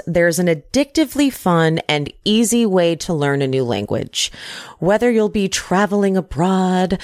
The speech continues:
connecting in a deeper way with family, or you'll just have some free time, Babbel teaches bite-sized language lessons that you'll actually use in the real world. Like when I go to Tulum on a sexy solo vacation later this year,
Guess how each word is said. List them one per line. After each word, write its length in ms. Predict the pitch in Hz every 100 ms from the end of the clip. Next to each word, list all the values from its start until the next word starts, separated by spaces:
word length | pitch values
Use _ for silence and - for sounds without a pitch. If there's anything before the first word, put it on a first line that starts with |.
| - -
connecting 560 | - 202 202 214 226 202
in 80 | 190
a 40 |
deeper 400 | 170 185 180 190
way 200 | 170 175
with 160 | 170 -
family, 680 | - 156 156 147 147 143 -
or 260 | 214 233 247
you'll 200 | 233 226
just 220 | 196 -
have 180 | 175 160
some 140 | 208
free 180 | - 135
time, 380 | 123 104 151 208 - -
Babbel 340 | 226 269 277
teaches 400 | - 233 226 208
bite-sized 600 | - 277 - 277 262 240
language 500 | 196 190 190 196 -
lessons 580 | 143 143 - 147 143 143
that 140 | 143
you'll 240 | 135 139 -
actually 460 | 180 202 - 208 190
use 540 | 160 147 139 135 135 -
in 260 | 151 143
the 100 | 143
real 320 | 131 143 131
world. 440 | 123 101 76 - -
Like 240 | 147 143 160
when 100 | 160
I 200 | 156 147
go 240 | 151 135
to 180 | - 131
Tulum 560 | - 139 135 135 123
on 80 | 110
a 60 | 104
sexy 640 | - - 170 - - 135
solo 540 | 123 - - 165 143 135
vacation 640 | 131 123 - 135 - 113
later 240 | 110 101 98
this 300 | 98 - -
year, 400 | - - -